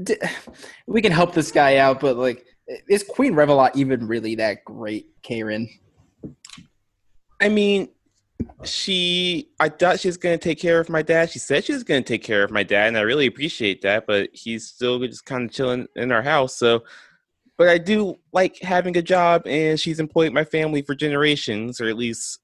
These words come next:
Speaker 2: uh, those in her family, so.
Speaker 1: Do any, uh, does anybody else have any particularly strong feelings about Queen Revelot?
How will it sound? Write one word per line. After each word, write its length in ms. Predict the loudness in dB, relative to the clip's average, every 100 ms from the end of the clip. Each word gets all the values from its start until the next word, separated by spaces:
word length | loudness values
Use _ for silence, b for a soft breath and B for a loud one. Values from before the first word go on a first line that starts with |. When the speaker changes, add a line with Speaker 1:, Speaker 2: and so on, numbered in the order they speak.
| _
Speaker 2:
uh, 260 | -2 -2 -2
those 400 | 0 0 0 -4
in 80 |
her 100 | -6
family, 480 | -4 -2 -2 -2 -8
so. 480 | -4 -2 0 0 -4 _ _ _ _ _ _ _ _ _ _ _ _ _ _ _ _ _ _ _ _
Speaker 1:
Do 160 | -2 0
any, 200 | 4 4
uh, 120 | 4
does 240 | 0 -4 -2
anybody 220 | 2 4
else 140 | 2
have 100 | 2
any 120 | -2 -2
particularly 400 | -4 -4 -4 -6
strong 300 | -2 0 0
feelings 440 | -2 -2 -2 -2
about 200 | -2 -2
Queen 180 | -2 -2
Revelot? 480 | 0 0 0 0